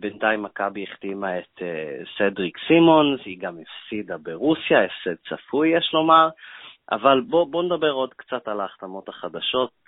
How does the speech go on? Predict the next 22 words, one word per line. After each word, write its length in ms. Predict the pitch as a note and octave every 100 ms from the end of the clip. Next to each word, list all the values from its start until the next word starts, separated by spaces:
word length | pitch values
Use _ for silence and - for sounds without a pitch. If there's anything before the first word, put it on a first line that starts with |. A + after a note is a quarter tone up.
| -
אה, 380 | - - - C3 -
אין 200 | B2 C#3+
ממש 360 | B2 A2+ A2
הרבה 360 | A2 G2 F#2 G2+
מה 160 | G2 F#2+
לדבר 320 | F#2 F2+ F#2+
כדורסל 580 | - F#2 F#2 - G2+ F#2+ F2+ -
על 160 | - -
המגרש, 720 | - E2+ - G2+ A#2+ A#2 - - - - - - -
אה, 140 | F#2+
למרות 280 | G2 G#2 G#2+
שגם 280 | G#2 F#2+ F#2
את 60 |
זה 160 | G2+ A#2+
נעשה. 400 | A#2+ A#2 - G#2+ G#2+ _ - _ -
אה, 120 | G#2 G#2+ A2 - _ _ _ _ _ - -
בוא 120 | A3+
נעשה 220 | B3 A3
דבר 240 | G3 D3+ C3+
פשוט. 380 | B2 - - _ - _ _ _ _ _
אה, 460 | F#2 F2+ E2+ E2+ E2 - _ _ _ _ A#2
best 300 | E3 F3+